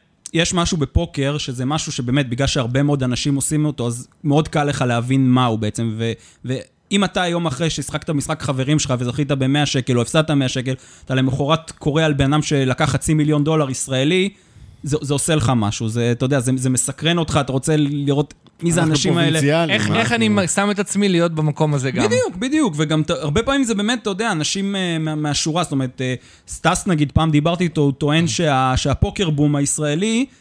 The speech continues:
Speaker 1: אה, אחד ה-, אחד הגורמים שלו מעבר ל-, לזינגה בפייסבוק, שעם כל הזלזול בזינגה נתן בוסט מטורף לפוקר פה, זה אמיר להבות. כי אמיר להבות, כשהוא סיים שלישי באלפיים ושלוש עשרה,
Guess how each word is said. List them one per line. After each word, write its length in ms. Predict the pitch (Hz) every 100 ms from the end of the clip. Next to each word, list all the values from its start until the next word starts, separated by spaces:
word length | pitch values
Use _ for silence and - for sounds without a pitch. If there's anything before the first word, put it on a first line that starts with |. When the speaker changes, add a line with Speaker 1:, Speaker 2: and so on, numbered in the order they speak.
| _ -
Speaker 1:
אה, 60 | 131 135 139 139 135 -
אחד 240 | 151 160
ה-, 140 | 170 147
אחד 200 | 165 165
הגורמים 300 | 165 175 185
שלו 140 | 160
מעבר 300 | 139 147 151
ל-, 200 | 139 127 127
לזינגה 320 | 123 151 156
בפייסבוק, 560 | 123 113 151 147 131 117
שעם 260 | 123 110
כל 160 | 120 143
הזלזול 320 | 139 123 143
בזינגה 460 | 131 123 139 113 107 87 - -
נתן 340 | 92 120 120 117
בוסט 220 | 131 -
מטורף 420 | 131 123 127 151
לפוקר 380 | 131 - 135 143 135
פה, 160 | 180 180 - - -
זה 180 | 139 143 -
אמיר 180 | 175
להבות. 520 | 175 160 131 139 117 - _ _ _
כי 180 | - 160
אמיר 200 | 143 208
להבות, 460 | 233 196 185 208 202
כשהוא 340 | - 147 139
סיים 260 | 131 170 185
שלישי 380 | - 165 - 202
באלפיים 380 | 143 131 160 160
ושלוש 380 | - 185 208 -
עשרה, 380 | - 147 147